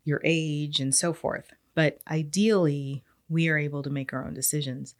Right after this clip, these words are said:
And so one thing that I think about when we talk about blaming ourselves for the trauma, whether it was sexual or physical or emotional, is that I didn't choose for that person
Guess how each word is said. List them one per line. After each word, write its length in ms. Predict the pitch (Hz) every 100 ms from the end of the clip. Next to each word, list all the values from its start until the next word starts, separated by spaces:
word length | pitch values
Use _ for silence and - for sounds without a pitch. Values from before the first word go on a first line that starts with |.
| _
And 120 | 165
so 100 | 165
one 240 | 165 185 220
thing 220 | 240 156
that 160 | 143 -
I 220 | 185 233
think 300 | 226 151 143
about 420 | 131 135 131 135 -
when 200 | 165 165
we 120 | 156
talk 340 | - - 170
about 460 | 170 147 139 135 - _ _ _
blaming 500 | 170 151 147 151 160
ourselves 800 | 156 147 - 139 135 139 139 - - -
for 260 | 151 147
the 140 | 139 135
trauma, 600 | - - 143 139 127 127
whether 460 | 139 143 139 135
it 160 | - -
was 260 | 85 -
sexual 400 | - 202 - 170
or 120 | 151 -
physical 800 | - 196 190 165 160 156 147 151
or 160 | 156
emotional, 800 | 143 143 160 165 - 160 151 147 -
is 220 | 170 160
that 260 | 156 143 - _ -
I 380 | 165 180 202 170
didn't 460 | 165 160 147 131
choose 880 | - - - 143 151 196 262 - - _ _
for 160 | _ 165
that 300 | 151 143 -
person 800 | - 180 170 - 135 131 151 214